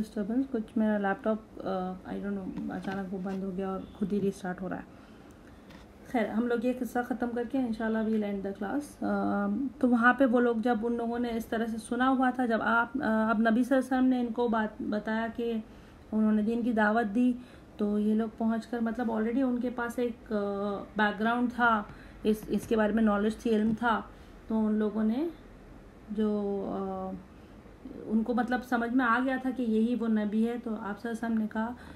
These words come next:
तो एक मिनट, हाँ, I'm so sorry, my, my laptop is acting up। One second। हाँ।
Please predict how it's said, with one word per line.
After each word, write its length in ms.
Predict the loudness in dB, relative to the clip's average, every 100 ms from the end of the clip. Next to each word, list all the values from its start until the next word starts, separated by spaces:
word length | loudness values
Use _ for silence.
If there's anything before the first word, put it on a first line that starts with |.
| -18 -18 -4
तो 560 | 0 2 0 -2 -4 -8 -16 -20 -20 -6 -4
एक 160 | -2 -2
मिनट, 240 | -2 -2
हाँ, 260 | -4 -4 0
I'm 180 | 0 0
so 100 | -4
sorry, 500 | -4 -4 -2 -2 -4 -8 -14 -8
my, 220 | -4 -4 -4
my 200 | -4 -4
laptop 480 | -8 -8 -8 -4 -2
is 160 | -4 -6 -16 -20 -20 -14 -12
acting 380 | -10 -8 -4
up। 120 | -4 -6 -12 -18 -16 -14 -14 -16 -20 -20 -14
One 100 | -4
second। 320 | -2 -2 0 0 0 -16 -20 -20 -20 -20 -18 -18 -20 -20 -20 -20 -20 -20 -20 -20 -20 -20 -20 -20 -20 -20 -20 -20 -20 -20 -16 -16 -16 -20 -20 -20 -16 -14 -14 -16 -16 -14 -14 -14 -16 -8 -4 -4 -2 -2 -4 -8 -12 -6
हाँ। 200 | -6